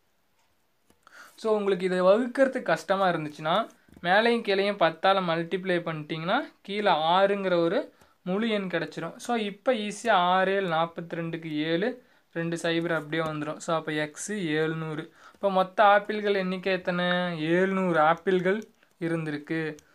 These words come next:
So, eh, option D, எழுநூறு,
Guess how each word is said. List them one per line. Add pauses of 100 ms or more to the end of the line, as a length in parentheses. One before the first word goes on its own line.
(220)
So, (1080)
eh, (100)
option
D, (760)
எழுநூறு,